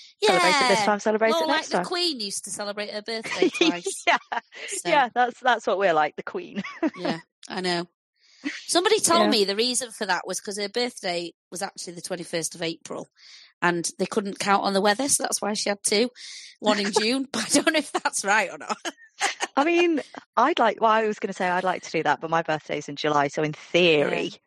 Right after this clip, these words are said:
Speaker 1: I should have
Speaker 2: I
Speaker 1: nice
Speaker 2: think
Speaker 1: weather
Speaker 2: it's
Speaker 1: then,
Speaker 2: you
Speaker 1: in
Speaker 2: have
Speaker 1: practice.
Speaker 2: your birthday and then your official birthday, which seems ridiculous, but
Speaker 1: Yeah. If we were in,
Speaker 2: anywho.
Speaker 1: if we were in the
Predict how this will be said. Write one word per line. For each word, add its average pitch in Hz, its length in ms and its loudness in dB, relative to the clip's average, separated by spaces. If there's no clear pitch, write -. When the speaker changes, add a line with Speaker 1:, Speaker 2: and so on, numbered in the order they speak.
Speaker 1:
I 160 80 -2
should - 220 -2
have 156 140 0
Speaker 2:
I 156 60 2
Speaker 1:
nice 151 140 4
Speaker 2:
think 156 180 2
Speaker 1:
weather 147 160 2
Speaker 2:
it's - 140 0
Speaker 1:
then, 240 80 -6
Speaker 2:
you 233 80 -2
Speaker 1:
in - 60 -2
Speaker 2:
have 226 260 2
Speaker 1:
practice. - 240 -8
Speaker 2:
your 208 180 -2
birthday 180 720 -2
and 175 180 -4
then 180 140 -2
your 170 320 -2
official 185 400 -6
birthday, 185 460 0
which 202 200 -6
seems 226 380 -2
ridiculous, - 680 -8
but 160 120 -14
Speaker 1:
Yeah. 202 260 4
If 415 200 4
we 359 120 4
were 311 100 4
in, 269 140 2
Speaker 2:
anywho. 254 40 2
Speaker 1:
if 254 160 -2
we 262 120 -2
were 240 120 -2
in 226 160 -4
the 190 300 -12